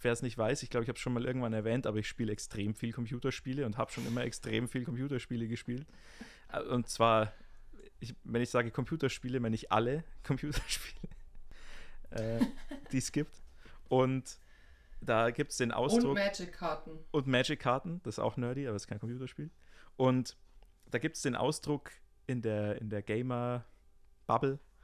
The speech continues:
Speaker 1: gibt's den Ausdruck Noob für jemanden,
Speaker 2: Ja.
Speaker 1: der, äh, der noch ein Anfänger ist.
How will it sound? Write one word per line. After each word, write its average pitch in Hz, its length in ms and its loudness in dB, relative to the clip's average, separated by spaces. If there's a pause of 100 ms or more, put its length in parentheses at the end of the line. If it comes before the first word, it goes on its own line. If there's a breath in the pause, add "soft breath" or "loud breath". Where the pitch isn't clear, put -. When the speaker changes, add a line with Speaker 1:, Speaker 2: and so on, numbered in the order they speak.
(340 soft breath)
Speaker 1:
gibt's - 180 -4
den 120 120 -2
Ausdruck - 480 0
Noob 147 420 4 (460)
für - 220 0
jemanden, 127 340 2
Speaker 2:
Ja. 127 200 6
Speaker 1:
der, 113 500 2
äh, 117 800 -4
der 117 140 2
noch 120 120 2
ein 123 100 0
Anfänger 98 500 2
ist. - 340 0